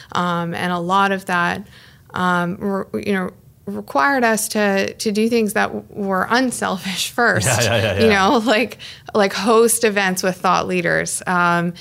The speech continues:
Speaker 1: uh, and really build up, same thing as at the spa, our credibility and, you know, our, our, our intrinsic value, um, so that then, you know, when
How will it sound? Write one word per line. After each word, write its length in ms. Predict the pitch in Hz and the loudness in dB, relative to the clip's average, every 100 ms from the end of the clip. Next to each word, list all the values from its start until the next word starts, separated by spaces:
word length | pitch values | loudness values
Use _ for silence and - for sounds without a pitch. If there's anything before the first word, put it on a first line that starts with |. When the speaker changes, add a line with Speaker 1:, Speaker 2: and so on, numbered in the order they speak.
| - - - | -16 -10 -2
Speaker 1:
uh, 300 | 190 185 180 | 2 2 2
and 140 | 233 226 | 2 2
really 200 | 233 233 | 4 2
build 240 | 220 247 | 2 2
up, 220 | 254 254 - - - - - | 2 0 -8 -20 -20 -20 -12
same 380 | - 254 277 | -8 -4 -6
thing 180 | 294 285 | -6 -6
as 140 | 262 - | -6 -6
at 180 | - 220 | -6 -4
the 100 | 202 | -6
spa, 360 | - 254 254 - | -2 0 0 0
our 140 | 202 | -4
credibility 840 | - 202 196 170 190 190 175 160 - | -4 -4 -4 -2 -2 -2 -2 -6 -6
and, 360 | - 180 175 180 - - - | -4 -4 -4 -8 -16 -20 -4
you 120 | 208 | 0
know, 80 | 190 | 2
our, 340 | 185 - 196 | 2 2 0
our, 140 | - - | -2 -2
our 100 | 185 | -2
intrinsic 640 | 185 - 214 226 196 175 | -4 -4 0 0 0 -4
value, 720 | 180 165 170 170 180 180 185 - | -6 -6 -4 -4 -6 -6 -6 -6
um, 240 | 180 175 | -4 -4
so 160 | 175 190 | -6 -6
that 260 | 180 175 - | -6 -6 -4
then, 440 | 190 180 185 185 - - | -2 -2 -4 -6 -10 -10
you 100 | 180 | -6
know, 140 | 165 | -4
when 260 | 170 175 | -6 -8